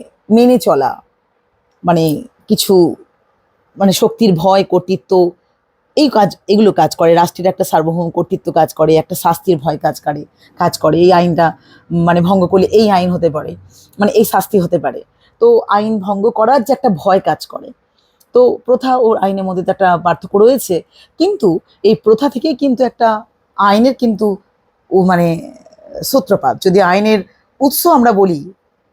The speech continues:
তাহলে কিন্তু প্রথা কিন্তু আইনের উৎসের মধ্যে পড়ে, মানে এই প্রথা থেকেই কিন্তু আইনের জন্ম হয়েছে। তো যাই হোক, আহ, আশা করি তোমরা বুঝতে পেরেছো পরিবার, পরিবার কাকে বলে, বৈশিষ্ট্য, এছাড়া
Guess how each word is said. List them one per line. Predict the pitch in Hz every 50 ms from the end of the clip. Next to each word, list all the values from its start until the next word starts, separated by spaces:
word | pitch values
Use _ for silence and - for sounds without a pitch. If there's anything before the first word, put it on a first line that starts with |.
| _ _
তাহলে | 185 180 175 185
কিন্তু | 175 196 165 190
প্রথা | - 190 190 185 202 220 208
কিন্তু | - - 185 160 - 180
আইনের | 165 165 165 170 175 151 160
উৎসের | 175 - - 196 175
মধ্যে | 175 165 147 160 -
পড়ে, | - 110 - - -
মানে | 165 170 175 185 175 - _ _ - _ _ _ _
এই | - 180 185 185
প্রথা | - 196 208 262 277
থেকেই | 254 277 240 311 294
কিন্তু | 233 285 254 196 254
আইনের | 208 185 185 196 202 190 160
জন্ম | 143 175 156 151 147
হয়েছে। | 147 127 156 139 131 - - 139 - - _ _ _ _ _ _ _ _ _ _ _ _ _ _ -
তো | 196 190 185 185 - - -
যাই | 185 247 254 277 294
হোক, | 339 370 - - - _ _ _ _ _ _ _ _ _ _ _
আহ, | - 143 151 151 151 147 - -
আশা | 202 - 247
করি | 226 247 233
তোমরা | 214 233 214 214 214 214 202 196 - - _ _ _ _ _ _ _ _ _ _ _ _
বুঝতে | 170 180 226 208 - 294
পেরেছো | 240 262 220 220 - 285 302 302 -
পরিবার, | 208 190 185 185 190 185 175 170 180 - -
পরিবার | 185 175 165 170 170 165
কাকে | 175 175 170 - - 165
বলে, | 170 165 165
বৈশিষ্ট্য, | 156 165 175 - - 170 - - - 156 151 175 - _ _ _ _ _ _ _ _ _ _ _
এছাড়া | 190 - - 196 170 170